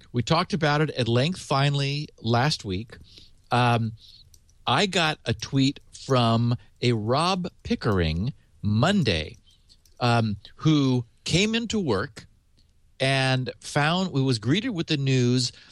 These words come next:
that one of the execs in his s-, apparently rather major corporation, uh,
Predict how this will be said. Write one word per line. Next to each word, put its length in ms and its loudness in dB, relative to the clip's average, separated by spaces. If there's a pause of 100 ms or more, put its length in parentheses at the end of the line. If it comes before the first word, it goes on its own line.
(160)
that 120 0
one 260 0
of 220 -2
the 480 2 (180)
execs 800 -2 (260)
in 220 2
his 540 0 (800)
s-, 220 -12
apparently 540 0
rather 300 0
major 640 0 (760)
corporation, 760 0 (880)
uh, 280 2